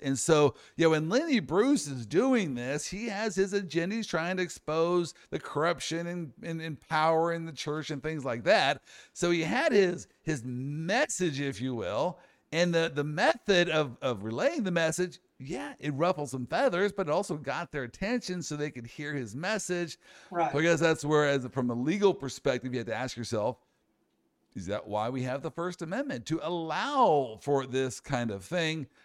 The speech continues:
Speaker 1: uh, to go on. Have you, have you ever been canceled?
Speaker 2: Uh, no, it heckled a little bit,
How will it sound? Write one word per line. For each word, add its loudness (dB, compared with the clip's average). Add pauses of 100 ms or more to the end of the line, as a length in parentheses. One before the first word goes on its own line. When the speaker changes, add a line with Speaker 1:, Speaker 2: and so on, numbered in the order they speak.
(100)
Speaker 1:
uh, -4
to -6
go 0
on. 2 (400)
Have 2
you, -2 (100)
have -6
you 2
ever 2
been -4
canceled? -6 (1400)
Speaker 2:
Uh, 8
no, 12
it 6
heckled 8
a 10
little 6
bit, 4